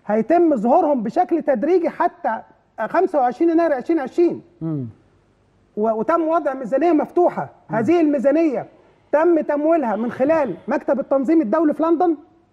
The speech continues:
Speaker 1: أشرف عليها هيكام فيدل، ده
Speaker 2: طيب.
Speaker 1: ضابط مخابرات سابق
Speaker 2: عايزين،
Speaker 1: تركي.
Speaker 2: عايزين نعمل إيه في ال-، النهاردة؟ عايزين نقول للناس وبتوع السوشيال ميديا قاعدين معانا إزاي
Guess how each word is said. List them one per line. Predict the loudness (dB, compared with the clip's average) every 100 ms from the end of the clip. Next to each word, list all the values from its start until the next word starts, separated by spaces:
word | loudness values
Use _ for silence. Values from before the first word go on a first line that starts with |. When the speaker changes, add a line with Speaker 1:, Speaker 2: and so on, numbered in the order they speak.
| _ _ _ -2
Speaker 1:
أشرف | -2 0 -2
عليها | 0 0 -2
هيكام | 0 0
فيدل، | 0 2 0 0 -6 -6
ده | 0
Speaker 2:
طيب. |
Speaker 1:
ضابط | 0 0
مخابرات | -2 0 0
سابق | 0 -2 -4 -8 -6
Speaker 2:
عايزين، | -2 -2 0
Speaker 1:
تركي. | 0
Speaker 2:
عايزين | -2 -2 -2
نعمل | -2 -4 -6
إيه | -8
في | -8
ال-، | -8 -10 -10
النهاردة؟ | -8 -6 -8 -10 -16 -8
عايزين | -2 0 0
نقول | 0 -2
للناس | -2 -2 -4 -4 -12 _ _ _ _ -18
وبتوع | -18 -8 -6
السوشيال | -4 -6 -6 -6 -6
ميديا | -6 -4
قاعدين | -4 -4 -4
معانا | -4 -6 -8 -14 _ _ _ _ -4
إزاي | -2 0 2 4 4 0